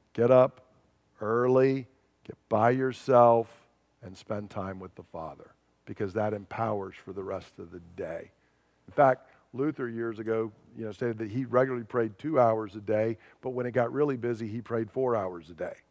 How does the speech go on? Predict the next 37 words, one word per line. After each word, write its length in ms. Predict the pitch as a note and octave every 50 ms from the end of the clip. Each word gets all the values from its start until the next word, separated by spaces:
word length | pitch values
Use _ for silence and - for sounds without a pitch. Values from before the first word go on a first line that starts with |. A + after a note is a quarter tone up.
| _ _ _ _ _ _ _ _ _ _ _ _ _ _ _ _ _ _ _ _
because 240 | - A#2 A2+ A#2 A2
he 120 | A#2 A#2+ A#2+
knew 180 | B2 B2+ C3
he 80 | B2+ A#2+
needed 340 | B2 B2 A#2 A2+ G#2+ - - -
extra 400 | D3 D#3 D#3 - - - B2+ A2
prayer 380 | - - A2+ A2+ A2+ G#2+ G#2
to 120 | - - A#2
get 240 | A2 A2+ G#2 - -
done 260 | A#2+ A#2 A2+ A2+ A2
what 140 | A2 G#2+ -
was 160 | A#2+ G#2+ A2
laid 300 | A2 A2 A2 A2 G#2 G2+
before 400 | G#2 - _ A2+ A2 A2 G#2+ G2+
him, 380 | G#2+ G#2+ G#2+ G#2 G#2 G2+ G#2 G#2
not 340 | G#2 G#2+ G2+ G#2 G2+ G#2+ - _ _ _ -
less 480 | A2 A#2 A#2 G#2 F#2+ - - - _ _ _ _ _ _ _ _
prayer. 320 | - G2+ E2+ - - - - _ _ _ _ _ _ _ _ _ _ _ _ _ _ _
Boy, 180 | A#2 A2+ G#2+ G2
is 80 | F2+
that 220 | G#2+ A#2 A2+ - - -
opposite 460 | A2 A2 G2+ - - - - A2 G2+
of 60 | F#2+
the 80 | G2 G2
way 180 | G2 G2 G2
we 140 | F#2+ G2 F#2+
tend 260 | F2+ - G2+ F#2 F2+
to 60 | F2 F2+
think. 300 | _ - - - - _ _ _ _ _ _ _ _
So 140 | - - C3+
that's 140 | C#3 D3+ D3
the 100 | - B2
first 320 | - D#3+ D#3 D#3 C#3 -
priority 420 | - C#3 B2+ B2 A#2+ A#2 A2 A2 G#2+
in 100 | G#2 F#2+
practice. 440 | A2+ A2 F#2+ F2+ - - G#2 -
Secondly, 680 | - - - G3 G#3+ - G#3+ F3+ A#2 B2+ B2 B2 B2+ C3+